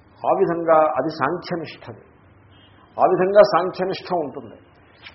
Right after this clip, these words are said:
ఇంకొకడు ఉంటాడు, "నేను కర్తని, నేను చేస్తాను, ఇది చేస్తాను, అది చేస్తాను" అంటూ ఉంటాడు. వాడికి కర్మయోగమే,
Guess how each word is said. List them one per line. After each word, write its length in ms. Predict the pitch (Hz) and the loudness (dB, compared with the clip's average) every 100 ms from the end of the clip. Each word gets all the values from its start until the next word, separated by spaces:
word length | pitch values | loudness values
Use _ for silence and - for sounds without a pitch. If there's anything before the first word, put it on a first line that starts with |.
| 151 | -12
ఇంకొకడు 400 | 190 202 185 190 | -2 4 4 4
ఉంటాడు, 420 | 180 170 180 127 107 - _ _ - | 0 -2 -2 -2 -10 -20 _ _ -4
"నేను 260 | 160 202 175 | 0 0 2
కర్తని, 520 | 165 151 - 156 170 170 | 2 2 2 2 0 -2
నేను 220 | 156 160 | -2 -2
చేస్తాను, 640 | 147 147 143 160 151 170 | -2 -2 -2 -6 -4 -4
ఇది 160 | 165 147 | -4 -4
చేస్తాను, 540 | 170 165 - 139 139 | 0 0 0 -6 0
అది 260 | 165 139 147 | 0 0 -4
చేస్తాను" 340 | 139 143 147 | -6 -6 -6
అంటూ 200 | 135 139 | -6 -8
ఉంటాడు. 360 | 135 110 110 90 _ _ _ - | -10 -10 -18 -20 _ _ _ 0
వాడికి 260 | 143 170 - | 0 0 -2
కర్మయోగమే, 840 | 139 135 156 151 143 139 139 135 | -2 0 2 2 0 -6 -10 -14